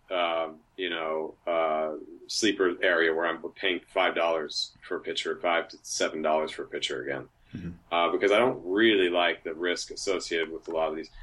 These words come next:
Speaker 1: I mean, Marcus Stroman is projected to be a ten dollar pitcher. I, you know, if,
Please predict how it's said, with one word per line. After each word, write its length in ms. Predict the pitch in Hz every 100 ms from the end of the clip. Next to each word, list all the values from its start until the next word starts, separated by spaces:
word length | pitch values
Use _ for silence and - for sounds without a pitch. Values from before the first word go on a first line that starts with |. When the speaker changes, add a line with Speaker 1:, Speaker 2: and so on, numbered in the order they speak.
| -
Speaker 1:
I 40 |
mean, 100 | 117
Marcus 340 | 135 143 139 -
Stroman 460 | 117 104 98 90 - -
is 60 | -
projected 240 | 101 90
to 40 | 87
be 80 |
a 40 | 85
ten 200 | 92 87
dollar 200 | 82 82
pitcher. 400 | - 85 87 85
I, 80 | 85 80 - -
you 100 | 87
know, 160 | 78 73
if, 80 | 78